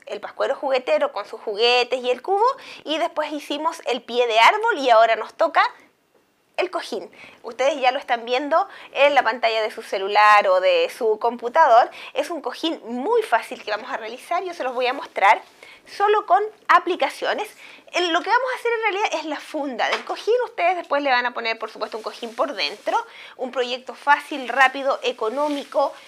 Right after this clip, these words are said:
muy fácil de replicar. Son estas manualidades express que ya hemos venido haciendo durante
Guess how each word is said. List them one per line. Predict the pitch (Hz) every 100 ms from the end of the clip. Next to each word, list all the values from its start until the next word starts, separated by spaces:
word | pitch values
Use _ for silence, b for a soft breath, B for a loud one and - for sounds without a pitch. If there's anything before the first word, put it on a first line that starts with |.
| B -
muy | 233 262 330
fácil | 330 285 285 302 240
de | 240
replicar. | 240 247 233 277 311
Son | 311
estas | 294 294 311
manualidades | 294 285 311 285 285 277 277 -
express | 302 - - 302 -
que | - 277
ya | 262
hemos | 254 285
venido | 233 233
haciendo | 247 - 277 302 370 B B B
durante | 208 233 247 254 247 254